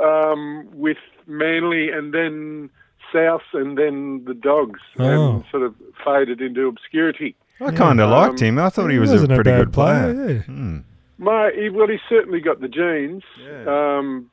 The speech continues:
Speaker 1: but, yeah, I, d-, d-, I, I don't quite, I mean, I've looked at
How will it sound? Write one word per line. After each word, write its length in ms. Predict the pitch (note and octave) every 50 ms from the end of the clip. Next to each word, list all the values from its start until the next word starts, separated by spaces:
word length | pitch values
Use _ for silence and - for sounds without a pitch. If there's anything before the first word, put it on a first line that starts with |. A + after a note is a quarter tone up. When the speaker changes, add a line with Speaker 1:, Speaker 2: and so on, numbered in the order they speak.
| _
Speaker 1:
but, 320 | - C#3 C#3 C3+ C3 B2 - -
yeah, 360 | D3 D3+ F3 F#3 F#3+ F3+ D3+
I, 160 | D3 D#3 D#3
d-, 180 | D3+ C#3+ C#3 C3+ -
d-, 180 | - C#3+ C#3 B2 -
I, 200 | D3+ C#3 C#3 C#3 C3+ -
I 80 | - C3+
don't 480 | B2+ A#2+ - D#3+ E3 E3 D#3+ C#3 - -
quite, 400 | - - - D#3+ D#3 D3+ D3+ C#3+ - -
I 120 | C3+ C3+
mean, 260 | B2 A#2+ C3 C#3 C#3+ C3+
I've 140 | C3+ B2
looked 220 | D#3 D#3+ - _ -
at 80 | C#3+